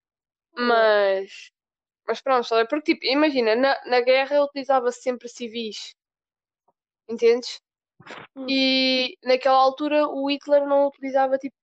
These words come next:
Speaker 2: civis para a guerra, só utilizava aqueles que ele achasse que fossem mais fortes, estás a ver? Principalmente a raça ariana. Então, a partir daí, eles já dizia-, já, já diziam que ele era fraco,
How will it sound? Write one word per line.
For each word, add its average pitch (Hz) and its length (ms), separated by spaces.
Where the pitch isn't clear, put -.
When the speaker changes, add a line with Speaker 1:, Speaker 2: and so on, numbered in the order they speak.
Speaker 2:
civis 262 460
para 254 180
a 254 40
guerra, 233 320
só 220 180
utilizava 226 500
aqueles 220 880
que 208 80
ele 214 500
achasse 220 400
que - 80
fossem 220 260
mais 214 420
fortes, 214 280
estás 208 180
a 202 40
ver? 208 140
Principalmente 214 440
a 208 60
raça 208 240
ariana. 214 440
Então, 254 280
a 254 100
partir 269 240
daí, 285 220
eles 294 160
já 302 120
dizia-, 294 400
já, 285 200
já 269 120
diziam 277 320
que 285 120
ele 277 100
era 269 160
fraco, 254 380